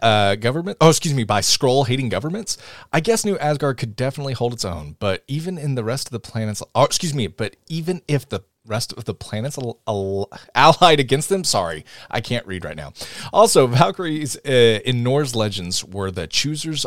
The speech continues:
of the slain, meaning those who died heroically in battle were personally escorted by the Valkyries to Valhalla.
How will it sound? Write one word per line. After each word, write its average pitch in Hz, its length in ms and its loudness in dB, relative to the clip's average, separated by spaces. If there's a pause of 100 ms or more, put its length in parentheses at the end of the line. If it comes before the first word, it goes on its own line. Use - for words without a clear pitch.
of 120 320 -4
the 117 100 -8
slain, 85 680 -4
meaning 123 380 -2
those 139 260 -2
who 143 100 -10
died 139 360 -6
heroically 131 640 -6
in 135 140 -10
battle 123 340 -6
were 87 140 -12
personally - 480 -12
escorted 104 560 -8 (300)
by 127 180 -2
the 156 80 -6
Valkyries 120 640 -6
to 110 240 -8
Valhalla. 101 680 -6